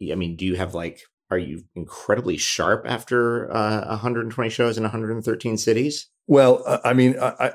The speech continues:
Speaker 2: I learned a lot in terms of stagecraft. I learned a lot in terms of practicality.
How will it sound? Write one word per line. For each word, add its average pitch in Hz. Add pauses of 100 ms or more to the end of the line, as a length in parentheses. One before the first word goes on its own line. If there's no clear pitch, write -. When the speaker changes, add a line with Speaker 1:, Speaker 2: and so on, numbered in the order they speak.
(100)
Speaker 2:
I -
learned 135
a 110
lot 104
in 101
terms 98
of 92
stagecraft. 107
I 107
learned 107
a 95
lot 95
in 90
terms 98
of 92
practicality. 104